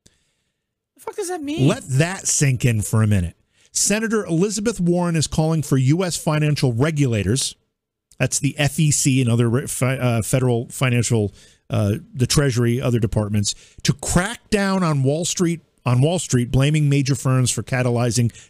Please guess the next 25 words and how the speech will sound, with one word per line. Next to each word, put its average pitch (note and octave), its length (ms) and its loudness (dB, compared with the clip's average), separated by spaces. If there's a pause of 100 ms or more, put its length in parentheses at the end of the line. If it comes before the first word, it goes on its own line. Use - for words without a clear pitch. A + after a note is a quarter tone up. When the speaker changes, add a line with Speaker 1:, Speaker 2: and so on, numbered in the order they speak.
(100)
Speaker 2:
climate D3+ 360 -2
change A#2 320 0
by A2 140 0
financing B2+ 600 0
fossil A#2 360 -4
fuel A2 280 0
production. G#2+ 480 -2 (240)
So A3 480 -2 (920)
that G#3 220 0
would D#4 100 -2
imply D#3 720 -2 (340)
that D#3+ 400 2
they D#3+ 240 0
are D#3+ 120 -2
going E3 240 0
to D#3 40 2
use C#3+ 300 2
Gestapo A3 800 -2
tactics B2+ 800 -2 (360)
to E3+ 420 0
punish C4 680 -2 (160)
financial A3+ 520 -2
firms D#3+ 560 0 (300)
who F#3 340 0 (420)
use F#3+ 580 0